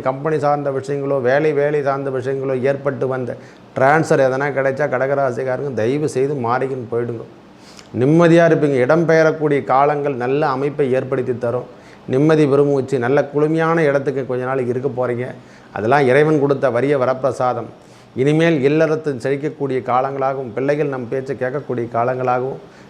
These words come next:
பெற்றோராகட்டும், உடல்நிலையில் வந்த இந்த பிரச்சனை, பெரியோர்களின் உடல்நலத்தில் மட்டும் சற்று கவனங்கள் தேவை. நம்ம தாத்தா பாட்டின்னு சொல்றோமில்ல, அந்த கடராசிக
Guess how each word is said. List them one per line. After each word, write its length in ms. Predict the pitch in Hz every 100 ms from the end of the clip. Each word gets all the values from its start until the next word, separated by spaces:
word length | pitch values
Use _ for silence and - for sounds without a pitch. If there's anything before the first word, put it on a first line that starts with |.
| -
பெற்றோராகட்டும், 840 | 113 113 143 143 139 135 127 135 131
உடல்நிலையில் 520 | 120 143 139 135 135
வந்த 240 | 127 127 127
இந்த 100 | 120 107
பிரச்சனை, 380 | 117 - 139 135 - - -
பெரியோர்களின் 640 | 127 151 156 151 147 127
உடல்நலத்தில் 560 | 131 139 143 135 131 127
மட்டும் 300 | 120 147 135
சற்று 220 | 120 - 117 113
கவனங்கள் 420 | 120 139 139 127 127
தேவை. 200 | 127 131 113
நம்ம 160 | 110 -
தாத்தா 260 | 117 143 135
பாட்டின்னு 320 | 131 127 127 117
சொல்றோமில்ல, 440 | 120 127 135 135 104 - - - - -
அந்த 120 | 110
கடராசிக 640 | 113 131 139 139 135 131